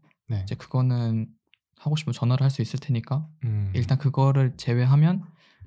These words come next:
Speaker 2: 음, 아, 제가 약간 보드게임을 좋아하거든요.
Speaker 1: 아.
Speaker 2: 노는, 그러니까 이제, 예, 그냥 다 같이 모여가지고 카드나
Speaker 1: 네네.
Speaker 2: 보드게임 하면서 노는 거.
Speaker 1: 네네.
Speaker 2: 그거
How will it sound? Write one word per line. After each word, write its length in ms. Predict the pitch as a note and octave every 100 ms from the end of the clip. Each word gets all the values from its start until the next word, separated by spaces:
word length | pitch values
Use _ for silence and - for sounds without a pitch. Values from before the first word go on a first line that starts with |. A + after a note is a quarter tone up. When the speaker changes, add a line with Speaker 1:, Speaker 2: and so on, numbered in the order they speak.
| - _ _ _ _ -
Speaker 2:
음, 680 | A2+ A2+ A2+ A2+ A2+ B2 C3+ _ _ _ _ _ _ _ _ _ -
아, 120 | -
제가 260 | A#2+ C3+ B2+
약간 220 | A2+ -
보드게임을 400 | - C3 E3 F3
좋아하거든요. 400 | C3 A2+ B2 - - - _ -
Speaker 1:
아. 680 | A2+ G#2 G2+ G#2+ A2+ G#2+ G2
Speaker 2:
노는, 520 | A#2+ A#2+ A#2 A#2 - -
그러니까 200 | - A#2+
이제, 300 | A#2 A#2 D#3 - _ _ _ _ _ _ _ _
예, 220 | G#2+ G2+ -
그냥 360 | - A#2+ G#2+ G2+ - _ _
다 100 | -
같이 260 | A2+ A2+ B2
모여가지고 640 | A2+ A#2 A#2 A2+ - -
카드나 440 | - C#3 C3+ A#2+ A2+
Speaker 1:
네네. 180 | C#3+ C3+ -
Speaker 2:
보드게임 400 | B2 - A#2+ B2
하면서 200 | A#2+ -
노는 220 | A#2 A#2
거. 220 | A#2 C3+ _ _ -
Speaker 1:
네네. 320 | G#2 F#2+ A2
Speaker 2:
그거 840 | - - - D3 D#3+ E3 E3 E3